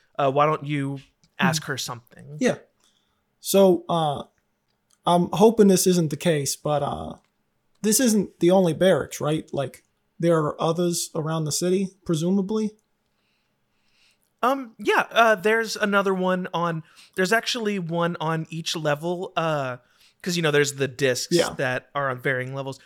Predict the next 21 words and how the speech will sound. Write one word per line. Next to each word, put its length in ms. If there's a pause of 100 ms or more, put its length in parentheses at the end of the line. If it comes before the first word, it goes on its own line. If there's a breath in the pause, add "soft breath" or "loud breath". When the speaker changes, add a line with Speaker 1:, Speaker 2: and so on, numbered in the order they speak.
(260 loud breath)
Speaker 1:
She 160
says 160
there's 220
one 220
on 220
every 280
level. 640
Um, 640
n-, 220
this 280
is 80
the 120
biggest, 520
the 100
largest 420
one. 180
This 160
is 80
the 100
main 280
hub. 380